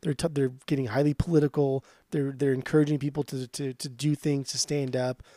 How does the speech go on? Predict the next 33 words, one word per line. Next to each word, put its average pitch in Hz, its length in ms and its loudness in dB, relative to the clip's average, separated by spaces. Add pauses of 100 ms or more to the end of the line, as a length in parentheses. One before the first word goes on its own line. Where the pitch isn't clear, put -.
(240)
while 156 120 0
still - 200 2
putting 214 220 2
out 214 140 0
killer 190 260 2
music. 151 480 0 (560)
And 110 120 -8
then 113 100 -4
again, 165 300 2
a 147 40 -4
decade 139 400 -4
later, 196 240 6
they're 131 120 0
still, 160 300 -2 (680)
with 139 140 -4
their 139 100 2
newest 196 300 4
album, 123 180 -2
with, 131 180 -6
with, 151 180 -4
with, 143 220 -6
with 127 160 -6
Revolution 139 480 2
Radio, 185 540 4 (840)
they're 135 120 2
still 165 240 0
doing 151 140 4
the 156 60 2
same 147 320 4
thing. 190 260 2
They're 131 100 4
still 156 260 2
pushing 143 560 0